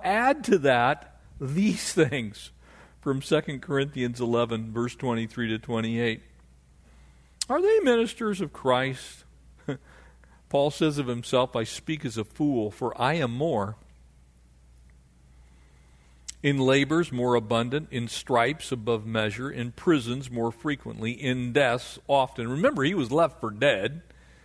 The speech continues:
"From the Jews five times I received forty stripes." My, he got thirty-nine stripes five times.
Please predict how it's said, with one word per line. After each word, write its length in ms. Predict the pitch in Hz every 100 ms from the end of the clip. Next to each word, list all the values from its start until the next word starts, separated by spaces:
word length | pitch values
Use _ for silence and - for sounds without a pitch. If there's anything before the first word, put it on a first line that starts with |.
| - - - - - _ _ - -
"From 240 | - 165
the 80 | 165
Jews 500 | 131 151 180 196 233
five 400 | - 160 160 156
times 360 | - 143 156 160
I 20 |
received 580 | 143 135 - 156 143 127 -
forty 800 | - - 196 185 196 202 202
stripes." 680 | 175 - 165 160 165 160 -
My, 180 | 156 147
he 120 | 165
got 400 | 202 170 - -
thirty-nine 840 | 233 233 233 226 214 202 190 190
stripes 720 | 185 - 180 170 143 - - -
five 480 | 151 147 151 151 135
times. 760 | - 143 123 107 101 - -